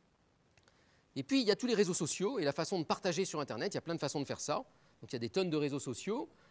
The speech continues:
Euh, il y a Facebook. Facebook est vraiment beaucoup suivi, en particulier par les jeunes. Il y a Twitter, qui est un réseau un peu plus professionnel. Moi, par exemple, je suis sur, euh, je suis sur tout, en fait. Je suis sur Facebook et Twitter. J'ai appris, hein, je connaissais rien à tout ça.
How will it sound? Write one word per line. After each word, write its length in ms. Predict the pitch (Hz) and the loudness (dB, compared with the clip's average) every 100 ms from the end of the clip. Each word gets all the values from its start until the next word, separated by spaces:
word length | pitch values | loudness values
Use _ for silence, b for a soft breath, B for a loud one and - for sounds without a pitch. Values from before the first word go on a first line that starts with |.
| b b | b b
Euh, 200 | 110 117 | -6 -4
il 60 | 127 | -2
y 40 | |
a 60 | 147 | -2
Facebook. 460 | 156 120 214 - | -2 -2 -4 -4
Facebook 360 | - 139 151 151 | -6 -6 -6 -6
est 60 | |
vraiment 240 | 110 123 127 | -4 -4 -4
beaucoup 260 | 113 143 | -4 -8
suivi, 300 | 151 - 147 | -8 -8 -6
en 60 | 131 | -4
particulier 460 | 143 - 131 139 123 | -6 -10 -8 -8 -6
par 120 | 98 | -8
les 100 | 95 | -8
jeunes. 400 | 107 214 180 104 - b b | -6 -4 -4 -6 -12 b b
Il 20 | |
y 40 | 165 | 2
a 40 | |
Twitter, 420 | - 175 143 180 247 - | 2 0 2 2 0 -2
qui 140 | 143 | -4
est 20 | |
un 100 | 139 | -2
réseau 200 | 135 135 | -2 0
un 40 | 151 | 0
peu 120 | 151 | -2
plus 180 | 170 156 | -6 -8
professionnel. 500 | 160 147 - 131 220 | -6 -4 -2 0 2
Moi, 120 | 190 | 2
par 80 | 160 | 2
exemple, 160 | 175 | 2
je 60 | 160 | 0
suis 80 | 180 | -4
sur, 180 | 175 147 | 0 2
euh, 140 | 123 | 2
je 60 | 117 | 0
suis 140 | 120 | -6
sur 140 | 113 | -8
tout, 160 | - 120 | -10 -12
en 60 | 98 | -12
fait. 100 | - | -14
Je 60 | |
suis 60 | - | -12
sur 120 | - | -8
Facebook 320 | 123 117 135 | -6 -6 -6
et 40 | 117 | -8
Twitter. 300 | 117 120 151 - b | -6 -6 -8 -10 b
J'ai 160 | b 147 | b 2
appris, 340 | 147 - 196 | 2 2 -2
hein, 80 | 143 | -2
je 80 | 127 | -2
connaissais 320 | 127 123 - | -6 -6 -6
rien 200 | 110 151 | -6 -6
à 40 | 143 | -8
tout 100 | 117 | -6
ça. 220 | 147 | -6